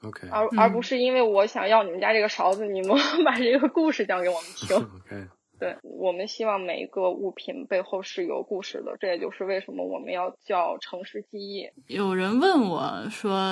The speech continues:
Speaker 3: 能不能举点儿就是这个例子，就是有没有，有没有人在中国做这个所谓的 eco museum 的话，我一般都会让他们去看你博物馆做这个事情。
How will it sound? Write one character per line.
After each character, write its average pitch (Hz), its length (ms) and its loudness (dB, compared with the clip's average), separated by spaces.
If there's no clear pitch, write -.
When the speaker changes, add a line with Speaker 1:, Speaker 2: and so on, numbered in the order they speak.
Speaker 3:
能 175 260 -4
不 208 60 -2
能 190 300 -2
举 175 240 -8
点 185 120 0
儿 - 240 -6
就 208 140 -8
是 - 640 -12
这 170 160 -8
个 143 140 -6
例 208 220 -2
子， - 320 -12
就 - 140 -14
是 175 140 -8
有 - 80 -8
没 170 120 -6
有， 185 200 -6
有 180 160 -10
没 185 140 -8
有 190 120 -8
人 156 280 -8
在 185 160 -2
中 196 200 -4
国 180 220 -8
做 175 300 -4
这 170 120 -8
个 160 140 -8
所 - 220 -10
谓 185 120 -4
的 170 120 -4
eco 190 280 -4
museum 185 540 -2
的 165 80 -6
话， 160 260 -6
我 160 180 -8
一 196 140 -2
般 185 200 2
都 220 80 2
会 220 100 0
让 202 160 2
他 208 80 0
们 202 100 -2
去 214 80 0
看 208 240 -4
你 160 80 -4
博 165 160 -8
物 185 80 -4
馆 175 200 -6
做 196 200 -6
这 180 120 -6
个 175 100 -8
事 180 160 -10
情。 175 180 -12